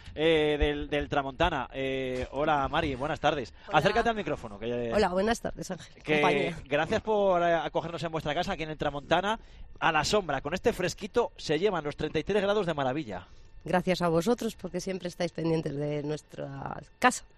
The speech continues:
Speaker 1: Eh, qué espectáculo de sitio, qué, qué templo de la gastronomía y con qué cariño y amor haces la comida, Mari. Eh, se nota que esto lo llevas mamando desde, desde muy, muy, muy, muy, muy joven, hace muchísimos años.
Speaker 2: Pues sí,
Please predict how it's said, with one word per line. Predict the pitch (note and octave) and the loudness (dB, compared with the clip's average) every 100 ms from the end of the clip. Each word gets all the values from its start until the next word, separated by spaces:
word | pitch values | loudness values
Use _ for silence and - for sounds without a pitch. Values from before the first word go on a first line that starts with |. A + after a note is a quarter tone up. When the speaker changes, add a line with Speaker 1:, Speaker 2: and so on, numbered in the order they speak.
| - - | -10 2
Speaker 1:
Eh, | D3+ D3+ D3 C#3+ C#3 C3+ B2+ B2 | 4 6 6 4 2 0 0 -2
qué | |
espectáculo | D3+ F#3 F#3 F3 F#3 | -2 0 2 4 4
de | E3 | 4
sitio, | E3 E3+ F3 G3 G3+ | 2 0 0 0 -2
qué, | - D#3+ | -2 -2
qué | D#3+ | 0
templo | E3+ F3+ E3 E3 | 0 0 2 2
de | |
la | D#3+ | 2
gastronomía | D3+ D#3 D3+ D3 F3+ - | 2 0 -4 -2 0 0
y | D#3 | -2
con | D3 C#3+ C3+ | -2 -4 -2
qué | F3 | -6
cariño | - E3+ D#3+ E3+ E3+ | 2 4 6 4 2
y | |
amor | E3 D3 E3+ | 2 2 0
haces | D#3+ F3 | 0 0
la | E3 | 0
comida, | D3 C#3+ D3+ B2+ A#2+ | -2 -2 2 2 2
Mari. | B2 D3 G#2+ F#2+ | 0 -2 -2 -6
Eh, | A#2 A#2+ A#2 A#2 A2+ | -6 -4 -2 -4 -4
se | A2+ A#2+ | -6 -6
nota | C3 D3 | -2 -2
que | C#3 | -2
esto | - D3 C#3+ C3+ C3 B2 | 0 2 4 4 4 2
lo | B2 | 2
llevas | C#3 C#3+ | 2 0
mamando | C3 C#3 D3 | -2 -2 0
desde, | C#3 B2 B2 A#2 A#2 - - - - | 0 0 0 0 -2 -8 -14 -12 0
desde | C3+ C#3 | 2 2
muy, | C#3 D3+ F#3 | 0 0 0
muy, | E3+ E3+ F3+ | 0 -2 -2
muy, | E3 E3+ E3+ | -2 -2 -2
muy, | D#3 E3 | -2 -4
muy | D3+ D#3 | -2 -2
joven, | - E3+ C3 | 6 6 6
hace | B2+ | -2
muchísimos | D3 C#3 E3+ D#3 C#3 | -2 -4 -4 -2 0
años. | C#3+ A#2 F#2+ - - - - | 0 -2 -10 -12 -18 -16 -8
Speaker 2:
Pues | D#3+ | -4
sí, | - G#3 | 2 2